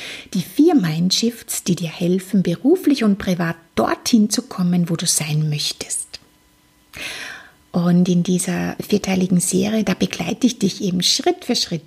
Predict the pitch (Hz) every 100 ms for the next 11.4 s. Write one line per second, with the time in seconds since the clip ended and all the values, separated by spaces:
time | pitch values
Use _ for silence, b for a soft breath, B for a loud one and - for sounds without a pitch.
0 | - 285 285 277 190 175 - 190 - -
1 | 196 190 190 B B B B 254 269 294
2 | 294 262 254 254 - 202 220 220 208 208
3 | 208 - 185 185 190 180 180 180 175 185
4 | - 170 175 175 190 175 - - 202 -
5 | 277 - 214 - 196 185 - 196 185 -
6 | B B B B 190 - - 175 170 -
7 | - 190 180 185 - 175 - - - -
8 | 240 226 220 - 202 185 185 - 190 185
9 | 185 185 170 180 185 - 180 - 170 170
10 | - 170 185 - - - 117 - 180 -
11 | 180 185 - -